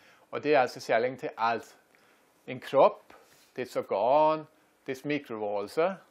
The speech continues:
och så vidare. Och så kommer vi så in på det som Martinus alltså såg och fick använda lite tid på att förklara. Han säger, "Ja, ett människa ser faktiskt ut så här."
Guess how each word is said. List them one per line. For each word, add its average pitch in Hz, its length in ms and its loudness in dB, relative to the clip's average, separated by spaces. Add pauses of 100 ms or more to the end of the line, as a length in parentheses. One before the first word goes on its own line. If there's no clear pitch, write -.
(640)
och 139 140 -4
så 147 80 -12
vidare. 98 460 -12 (1300)
Och 135 140 -6
så 180 100 0
kommer 190 300 0
vi 170 100 2
så 175 220 2
in 165 200 -2
på 151 320 -2 (1080)
det 139 240 -2
som 151 180 -6
Martinus 143 500 -6
alltså 123 300 4
såg 139 540 4
och 120 80 0
fick 143 260 -2
använda 143 420 -2
lite 135 240 -4
tid 147 340 -6
på 127 120 -4
att 113 80 -4
förklara. 131 560 -2
Han 156 160 -8
säger, 143 260 0 (420)
"Ja, 175 520 6
ett 202 120 -4
människa 202 360 2
ser 214 300 6
faktiskt - 460 -2
ut 233 240 -6
så 147 140 0
här." 110 400 0